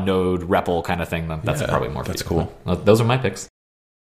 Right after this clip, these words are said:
Speaker 2: Yeah, mine is not nearly as, uh, concretely useful, but also, but very interesting.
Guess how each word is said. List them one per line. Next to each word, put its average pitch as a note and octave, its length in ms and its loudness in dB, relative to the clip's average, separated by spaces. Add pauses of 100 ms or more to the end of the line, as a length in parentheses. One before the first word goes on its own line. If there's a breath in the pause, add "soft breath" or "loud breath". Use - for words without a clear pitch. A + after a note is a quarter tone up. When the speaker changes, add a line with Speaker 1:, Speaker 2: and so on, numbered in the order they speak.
(480)
Speaker 2:
Yeah, G#2 80 4
mine A2 300 8
is G#2+ 120 4
not G#2 300 2
nearly F#2+ 340 0
as, E2 220 -4
uh, D#2 220 -4
concretely G2+ 680 0
useful, D#2+ 800 -4
but F2 140 -6
also, B2 220 -2
but A2 160 2
very A#2+ 340 6
interesting. F#2+ 580 -2